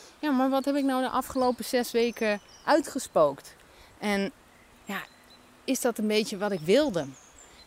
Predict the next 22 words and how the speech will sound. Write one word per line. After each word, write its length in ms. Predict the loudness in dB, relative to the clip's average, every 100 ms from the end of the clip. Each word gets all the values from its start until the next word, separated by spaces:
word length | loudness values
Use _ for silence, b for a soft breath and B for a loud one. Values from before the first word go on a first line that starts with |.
| -12
En, 300 | -4 -2 0
eh, 320 | 0 0 0 -2 B B -20 -20 -20 -20 -20 -20 -20 -20 -2
en 180 | 0 0
gewoon 300 | 0 -2 0
eens 100 | 0
even 220 | -2 -2
stilstaan 580 | -4 0 0 -2 -2 -2
en 80 | -2
jezelf 420 | -2 -2 -2 -4
een 120 | -8
schouderklopje 720 | -8 0 2 2 0 -4 -6 -10
geven. 420 | -2 -2 -2 -6 -4
"Potverdikke 880 | -8 -6 -12 -12 -14 -6 -4 -4 2
mij, 140 | 4
dat 200 | 4 4
heb 140 | 4 2
ik 80 |
maar 160 | 2 2
eens 80 | 4
even 260 | 4 2
mooi 240 | 4 4 4
gedaan." 400 | 2 2 0